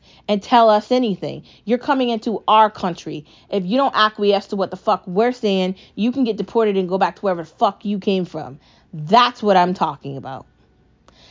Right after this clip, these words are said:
You wanna bring your heritage with you? Right. I can't bring my heritage to wherever the fuck you came from, so why do you get to do that here? And I know a lot of people might say I sound racist, but do I really sound racist?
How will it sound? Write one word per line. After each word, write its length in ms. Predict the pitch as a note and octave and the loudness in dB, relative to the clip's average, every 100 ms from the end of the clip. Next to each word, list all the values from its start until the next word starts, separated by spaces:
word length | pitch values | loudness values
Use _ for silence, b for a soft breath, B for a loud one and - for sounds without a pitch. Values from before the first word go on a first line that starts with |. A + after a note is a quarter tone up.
| b | b
You 100 | G3+ | 2
wanna 140 | A#3+ | 4
bring 180 | G#3+ A#3 | 4 2
your 100 | G3+ | 2
heritage 600 | F#3 G#3 G#3+ A3 B3+ A3 | 2 4 4 2 0 0
with 180 | G#3 G3+ | 0 -2
you? 280 | A3 A3+ A3 b b _ - | 0 -2 -2 b b _ -4
Right. 440 | F3 G3 D3+ - - b - | 2 4 4 -2 -18 b -2
I 140 | G#3+ | 0
can't 280 | A3 C4 A3+ | 2 0 0
bring 160 | A3+ A3+ | 0 -2
my 140 | F3+ | -2
heritage 560 | G3 G#3+ G3+ G#3+ G3 - | 0 0 0 -2 -2 -4
to 80 | G#3+ | 0
wherever 260 | G3 G3 | 2 0
the 60 | F#3 | -2
fuck 400 | - B3 G#3+ - | -4 -2 -2 -2
you 140 | G#3 | -6
came 260 | F#3+ F#3+ F3 | -2 -2 -2
from, 300 | F3 E3+ E3+ b b | -2 -2 -2 b b
so 140 | - | 0
why 160 | A3 G3+ | 4 4
do 80 | G3+ | 4
you 60 | |
get 100 | F#3+ | 0
to 80 | F#3 | -2
do 120 | F3 | 0
that 200 | E3+ D#3 | 0 0
here? 320 | - D#3 - - b b - | -2 -8 -10 -18 b b -4
And 100 | F3 | -2
I 60 | |
know 180 | F3 G#3 | 2 2
a 220 | A3+ F3+ | 2 2
lot 200 | F3+ F3 | 4 4
of 60 | F#3+ | 4
people 220 | G#3+ F#3+ | 0 -2
might 180 | F#3+ F3+ | -2 -2
say 180 | G3+ F3+ | 0 2
I 120 | F3 | 2
sound 320 | G3+ F#3 F#3+ | 0 -4 -2
racist, 440 | G3 G3 E3 D3 - b b | -2 -2 -4 -6 -8 b b
but 100 | - | -4
do 60 | G3+ | 0
I 80 | G3 | 2
really 320 | E3+ F#3 F#3+ | 0 0 0
sound 280 | F#3+ F3+ F3 | 0 -2 -2
racist? 460 | F3+ F3+ F3 F3 | -6 -6 -10 -10